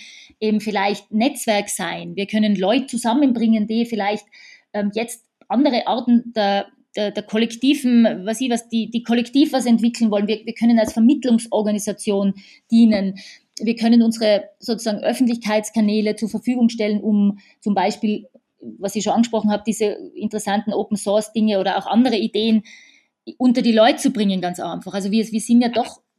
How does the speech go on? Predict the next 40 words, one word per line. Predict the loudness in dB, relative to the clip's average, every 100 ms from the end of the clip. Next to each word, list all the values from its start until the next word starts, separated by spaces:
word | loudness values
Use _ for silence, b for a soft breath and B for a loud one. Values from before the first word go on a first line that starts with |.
| _ _
wir | -6 -6
ver-, | -6 -12 -12 -18 -4
eben, | -4 -4
äh, | -6 -4 -4
es | -2
sind | 4 6 4
doch | -2 0
ganz | 0 2
schön | 2
viele | 4 2
Leute | 4 2 2
inzwischen, | 0 0 2 2 2 -6 _ -14 -6
die, | -6 -6
die | -6 -4
Weißraum | -4 -4 -6 -6
kennen | 0 2 2
aus | 2 -2
der |
Branche | -4 -2 0 0
und |
uns | 0 -2 -2 -12 b b b
vielleicht | -2 0 0 0
auch | 0 0
ansprechen | 0 -2 0 0 2 2
werden, | 2 -2 -2
ob | -4
wir | -4 -2
ihre | -2 -4
Ideen | -4 -2 2 2
weitertragen | 0 -4 -6 -4 -6 -6
können. | -10 -10 -8
Also | -8 -4
da | -4
kann, | -2 -4 -2
finde | -4 -6
ich, |
eine |
starke | -6 -8 -8 -8
Rolle | -6 -6
sein. | -8 -12 -12